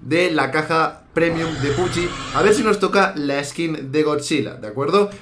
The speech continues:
Aquí tenemos todo lo que nos puede tocar. Como veis, pues la mayoría son cosas, eh, inútiles. A partir de aquí, pues, eh, tenemos algo que merece un poquito la pena. Esta skin del avión está guay, esta, esta skin del casco también, la máscara esta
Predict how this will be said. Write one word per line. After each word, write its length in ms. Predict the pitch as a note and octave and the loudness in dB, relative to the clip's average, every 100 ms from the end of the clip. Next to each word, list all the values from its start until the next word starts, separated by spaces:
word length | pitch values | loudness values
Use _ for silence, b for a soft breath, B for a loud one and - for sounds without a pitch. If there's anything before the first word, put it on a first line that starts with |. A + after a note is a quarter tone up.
| - | -8
Aquí 180 | B2+ E3+ | -4 -2
tenemos 380 | F3+ E3+ E3 | 0 0 -2
todo 240 | E3 F3 G3 | 0 2 2
lo 100 | F#3 | 0
que 80 | C3 | -2
nos 160 | A#2+ | -4
puede 240 | B2 B2+ B2 | -2 0 0
tocar. 380 | B2+ D3 E3+ | -2 -2 -2
Como 200 | - A#2+ | -2 -4
veis, 260 | A#2 D#3+ E3+ | -2 -2 -2
pues 200 | - A2 | -6 -10
la 60 | A#2 | -8
mayoría 280 | A#2 C3 | -6 -4
son 200 | B2+ C3 | -4 -4
cosas, 400 | B2+ B2+ C3+ B2 B B | -6 -6 -6 -8 B B
eh, 300 | - A#2 A#2+ B2 | -6 -4 -2 -4
inútiles. 680 | C#3+ F#3+ G#3 F#3+ F#3+ F#3 | -2 0 2 2 2 2
A 100 | E3+ | 0
partir 400 | C3 B2 C#3 C#3 | -2 -4 -4 -6
de 100 | C3+ | -4
aquí, 200 | C3 C3 | -4 -2
pues, 380 | D3+ B2+ B2 B2 B B | -2 0 -2 -4 B B
eh, 400 | B2 B2+ B2 B2+ | -4 0 2 0
tenemos 340 | B2 B2 B2+ C3+ | -2 -2 -2 -2
algo 280 | C3 C3 B2+ | -2 -2 -2
que 160 | B2+ | -2
merece 320 | B2 B2+ B2 | 0 0 0
un 80 | C3+ | -2
poquito 240 | B2 B2+ A#2 | -4 -4 -4
la 160 | A#2 | -4
pena. 380 | F3+ E3+ D3+ C#3+ | -2 -2 -2 -2
Esta 180 | C3+ B2+ | -4 -8
skin 180 | B2 B2 | -6 -4
del 120 | A#2 | -4
avión 180 | A2+ A2+ | -6 -8
está 200 | G#2+ A2 | -10 -4
guay, 460 | D3+ D#3+ D3 C3+ | 2 4 4 2
esta, 240 | B2+ B2+ - | -2 -4 -6
esta 420 | B2+ B2 A#2+ C3 | -6 -6 -8 -10
skin 160 | B2 B2+ | -8 -6
del 140 | A2 | -6
casco 260 | F#2+ A#2+ G#2+ | -8 -10 -10
también, 560 | G#2 C3+ D#3+ D3 C#3+ | -8 -2 0 0 -4
la 80 | A#2+ | -6
máscara 420 | A2+ C#3 C3 G#2 D3 | -4 -6 -6 -6 -4
esta 420 | E3+ - C3+ C3 | -4 -4 -6 -6